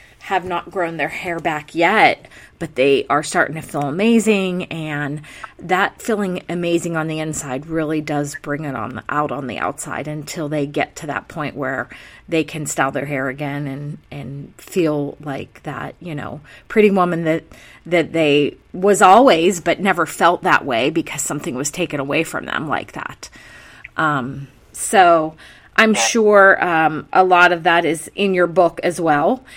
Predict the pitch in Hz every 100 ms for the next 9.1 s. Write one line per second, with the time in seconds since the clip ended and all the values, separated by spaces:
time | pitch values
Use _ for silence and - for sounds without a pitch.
0 | - - 185 175 165 160 160 160 175 175
1 | 165 170 175 165 175 - - 185 202 202
2 | 202 185 185 190 202 - 208 202 202 220
3 | 208 202 - - - 269 254 247 - -
4 | 220 262 277 320 320 - 254 269 247 247
5 | 240 - 233 226 - - 262 311 277 190
6 | 240 - - - 240 254 226 226 214 214
7 | 220 - 196 190 185 - 202 254 277 220
8 | - 147 151 151 - 156 139 135 - -